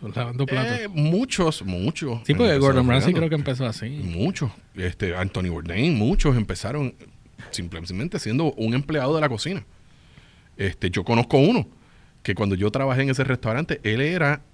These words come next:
Speaker 2: él había pasado de limpiaplatos a, entonces a preparar arroz y hacer el prep.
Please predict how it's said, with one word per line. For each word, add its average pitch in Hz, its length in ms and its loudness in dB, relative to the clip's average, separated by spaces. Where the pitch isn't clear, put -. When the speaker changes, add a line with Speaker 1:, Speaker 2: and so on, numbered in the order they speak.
Speaker 2:
él 110 200 0
había 151 260 2
pasado 170 280 0
de 151 60 2
limpiaplatos 139 800 0
a, 120 80 -8
entonces 123 340 -4
a 139 120 0
preparar 117 460 -2
arroz 107 420 -2
y 123 60 0
hacer 127 220 -2
el 127 100 0
prep. 127 340 -2